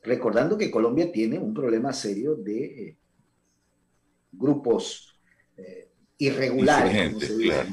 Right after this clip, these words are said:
Speaker 1: insurgentes, y, y, y te generan una violencia de esa naturaleza. Pero la pregunta que también te puedes hacer normalmente es, ¿qué va a pasar a futuro en el caso de Colombia?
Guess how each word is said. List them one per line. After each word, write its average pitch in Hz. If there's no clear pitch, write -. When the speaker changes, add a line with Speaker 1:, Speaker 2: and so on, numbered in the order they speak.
Speaker 1:
insurgentes, 127
y, 104
y, -
y 110
te 117
generan 101
una 117
violencia 104
de 101
esa 101
naturaleza. 95
Pero 175
la 214
pregunta 302
que 190
también 175
te 202
puedes 196
hacer 185
normalmente 131
es, -
¿qué 226
va 214
a 214
pasar 196
a 131
futuro 175
en 143
el 113
caso 147
de 101
Colombia? 135